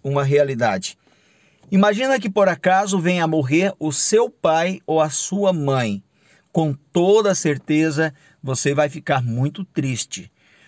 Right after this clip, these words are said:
Porém, se ao longo da vida você foi um bom filho, uma boa filha, obedeceu, deu atenção, ofereceu cuidados especiais, com toda certeza, você estará triste,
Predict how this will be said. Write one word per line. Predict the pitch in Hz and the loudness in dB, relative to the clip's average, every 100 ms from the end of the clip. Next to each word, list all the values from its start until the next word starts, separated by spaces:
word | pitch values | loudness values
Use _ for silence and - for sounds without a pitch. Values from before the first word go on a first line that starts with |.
| _ _ | _ _
Porém, | - 202 220 254 | 0 0 0 -2
se | - 220 | 0 2
ao | 196 | 2
longo | 185 196 240 262 240 | 0 0 0 0 0
da | 214 196 | 0 2
vida | 160 170 131 113 101 | 2 2 2 -2 -2
você | 131 143 196 | -4 -2 0
foi | 190 190 | 0 0
um | 180 | 0
bom | 165 208 | 0 0
filho, | 196 - 180 151 123 110 | -2 0 2 2 0 -4
uma | 143 156 139 | -4 -2 0
boa | 151 185 185 | 0 0 -2
filha, | - 170 156 139 113 107 _ _ - | -2 0 2 0 -2 -4 _ _ -2
obedeceu, | 160 180 175 190 - 170 165 143 120 - _ - | 0 0 0 -2 0 2 2 2 -2 -8 _ -12
deu | 131 175 202 | -2 0 2
atenção, | 196 190 196 185 160 160 147 123 - _ | 0 0 -2 0 0 2 2 0 -6 _
ofereceu | 170 170 185 180 170 202 220 | -4 0 2 2 2 2 0
cuidados | 202 220 147 156 196 233 214 226 190 | 0 -4 -2 2 2 2 -2 -4 -6
especiais, | 185 214 185 - 170 175 196 202 - - - _ - | -4 -2 0 2 0 0 0 -2 -4 -8 -20 _ -6
com | 170 131 | -4 -4
toda | - 180 208 | -2 0 0
certeza, | 196 - - 151 120 101 - _ - 90 | -2 -4 0 0 0 -2 -12 _ -16 -6
você | 127 - 135 | -6 -4 -4
estará | - 117 113 | -2 -2 -2
triste, | - 143 202 226 - | -4 -2 -2 -4 -8